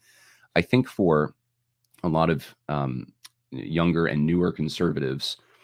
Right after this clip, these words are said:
there's this recognition that we're already lawless. And, and you can look at the stat-, statue destructions over the last three years. Actually, it's, it stems really back to two thousand fifteen is when it started. So it's been going on now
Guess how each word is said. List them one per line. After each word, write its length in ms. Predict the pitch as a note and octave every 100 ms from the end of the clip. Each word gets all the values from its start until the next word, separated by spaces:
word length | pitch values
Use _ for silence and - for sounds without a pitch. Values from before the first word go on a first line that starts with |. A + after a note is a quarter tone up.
| _ _ -
there's 300 | D2 E2+ C#2+
this 220 | D#2+ -
recognition 540 | E2 F#2 E2+ D#2 D#2
that 140 | D2 C#2
we're 140 | B1
already 240 | C#2+ C#2
lawless. 540 | A#1+ - - - - - _ _ _ _ _ _ _ _ _ _ -
And, 180 | G#2 F#2
and 140 | G2
you 80 | A2
can 120 | G#2
look 160 | F#2+ F#2
at 200 | C#2+ -
the 100 | E2+
stat-, 380 | D2 - - - _
statue 400 | - F2 E2 E2
destructions 640 | D2 - D2+ - D2+ C#2+ -
over 180 | D#2+ C#2+
the 80 |
last 540 | C#2+ C#2 C2 - - - _ _ _ _ _ _ _ _ _ _ _ _ _ _ _ _ _
three 240 | - E2 D2+
years. 420 | D2 D2 D2 C#2+
Actually, 280 | D2 - C#2+
it's, 220 | - - -
it 80 | D2
stems 300 | - F2 D2
really 180 | D#2+ D2
back 200 | B1+ -
to 60 |
two 160 | - D#2
thousand 320 | C#2+ C#2 C#2+
fifteen 460 | - C#2+ - D2 D#2
is 120 | C2
when 140 | C#2
it 60 | -
started. 480 | - B1+ C2 A#1+ -
So 80 | C#2+
it's 100 | -
been 160 | D#2+
going 240 | D2 C#2 C2+
on 200 | C#2+ C#2+
now 300 | C#2 C2